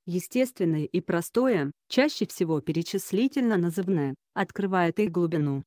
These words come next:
прямую значимость. Вот подтверждение. В конце концов, судьба любая могла бы быть моей судьбой, от безразличия погибая, гляжу на вечер голубой.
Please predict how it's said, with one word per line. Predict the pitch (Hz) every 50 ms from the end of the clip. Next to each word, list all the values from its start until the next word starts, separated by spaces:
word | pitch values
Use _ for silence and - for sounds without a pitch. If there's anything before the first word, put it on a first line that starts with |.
| _ _ -
прямую | - 196 196 196 196 185 170 165
значимость. | - 165 151 139 143 - - 143 139 131 - - _ _ _ _ _ _ _ _ _
Вот | - 160 170 175 - -
подтверждение. | 175 160 - - 175 175 165 170 156 151 160 147 139 139 135 135 135 151 _ _ _ _ _ _ _ _ _ _ _ _ _
В | - -
конце | - 208 208 190 - 208
концов, | 190 - 170 175 170 - 208 185 170 -
судьба | - 202 185 170 170 180 170
любая | 160 165 165 170 180 175 170 165
могла | 170 170 180 185 185 180 170 160
бы | 160 170
быть | 160 180 233 240 -
моей | 165 165 160 156 151 147
судьбой, | - - - 240 214 214 196 185 165 147 135 131 - _ _ _
от | - 180 175
безразличия | 160 160 185 180 180 185 185 180 170 180 175 - - 185 170
погибая, | 165 - 160 151 175 165 170 160 147 139 131 131 143 - _ _ -
гляжу | 170 170 180 175 170 170 202 208
на | 208 202
вечер | 196 208 202 202 - 180 170 175
голубой. | 170 165 156 160 151 143 143 135 131 135